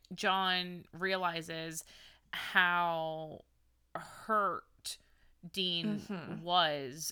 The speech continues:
Speaker 1: and is here, uh,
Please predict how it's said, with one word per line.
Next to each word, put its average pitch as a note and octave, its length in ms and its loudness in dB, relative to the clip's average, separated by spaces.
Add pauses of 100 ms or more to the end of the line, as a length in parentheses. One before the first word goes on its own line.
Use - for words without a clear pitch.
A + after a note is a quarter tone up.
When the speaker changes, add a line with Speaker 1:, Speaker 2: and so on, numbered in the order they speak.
Speaker 1:
and E3 240 -6 (140)
is D#3 720 -4
here, D3+ 520 -4 (480)
uh, E3 280 2